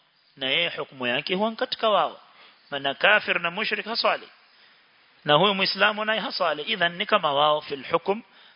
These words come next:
na ni kama wao kwenye matendo. Fantabihu, barakallahu fikum. Qawluhu, aliposema,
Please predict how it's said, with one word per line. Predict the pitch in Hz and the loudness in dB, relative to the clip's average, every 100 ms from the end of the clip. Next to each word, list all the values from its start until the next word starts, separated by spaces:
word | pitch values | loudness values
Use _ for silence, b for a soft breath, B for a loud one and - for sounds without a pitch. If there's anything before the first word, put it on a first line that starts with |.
| - | -4
na | 131 | -2
ni | 131 | -2
kama | 131 143 135 | -2 -2 2
wao | 143 143 | 2 2
kwenye | 139 127 123 | 2 -2 -4
matendo. | 120 131 117 101 - _ _ b b _ _ | -2 0 -2 -6 -10 _ _ b b _ _
Fantabihu, | 151 135 175 160 131 135 135 143 b b b _ | -4 2 4 6 8 8 6 4 b b b _
barakallahu | 139 131 120 117 117 113 104 | 6 6 4 -4 -4 -4 -4
fikum. | 110 - - _ _ _ - | -8 -12 -20 _ _ _ 2
Qawluhu, | 214 254 196 165 170 | 2 4 0 0 -2
aliposema, | 165 151 147 165 156 147 | -2 -4 -4 -2 -2 -6